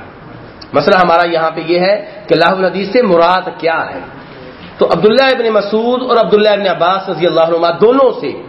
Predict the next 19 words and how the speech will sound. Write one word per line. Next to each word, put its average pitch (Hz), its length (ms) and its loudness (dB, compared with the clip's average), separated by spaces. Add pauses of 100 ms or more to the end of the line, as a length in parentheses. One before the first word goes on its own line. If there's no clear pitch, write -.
(240)
صحیح 269 460 2
سند - 280 0
کے 233 80 0
ساتھ 190 260 -2
ثابت 151 300 -4
ہے، 170 340 0 (260)
دونوں 208 160 6
فرماتے 190 420 2
ہیں 190 60 -2
اس 190 60 -10
سے 190 60 -2
مراد 156 320 0
ہیں 165 360 -2 (120)
گانے۔ 165 300 2 (2250)
اس 143 120 0
سے 185 60 2
مراد 170 280 2
کیا 190 220 0
ہے؟ 233 140 -2